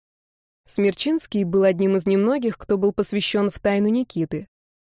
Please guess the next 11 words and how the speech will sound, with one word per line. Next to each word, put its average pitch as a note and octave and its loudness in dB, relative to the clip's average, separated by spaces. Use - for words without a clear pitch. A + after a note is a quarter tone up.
Они G3 4
не A#3+ 2
были F3 0
друзьями, G3 0
но G3+ 2
Петр D4 -2
с - -4
уважением G3+ 2
относился G#3+ 0
к - -20
Кларскому. E3+ -4